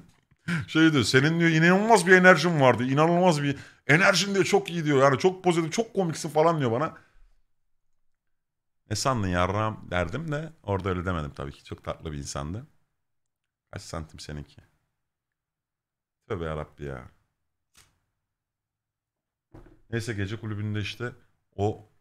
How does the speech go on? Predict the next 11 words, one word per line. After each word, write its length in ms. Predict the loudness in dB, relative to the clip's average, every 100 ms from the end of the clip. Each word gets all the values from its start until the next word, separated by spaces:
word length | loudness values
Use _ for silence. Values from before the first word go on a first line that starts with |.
| _ _ _ _ _ _ _ _ _ _ _ _ _ _ _ _ -16
zenci 460 | -8 -4 -4 -4
arkadaşlar 540 | -6 -6 -6 -6 -8 -8
falan 340 | -8 -8 -8
böyle 120 | -10
içeri 240 | -10 -10 -10
girerken 400 | -10 -10 -14 -18 _ _ _ _ _ _ _ _ -12
böyle 140 | -8
altın 380 | -6 -6 -8 -8
chain'ler 560 | -6 -6 -4 -4 -6
falan 320 | -6 -4 -6 -6
filan. 240 | -10 -12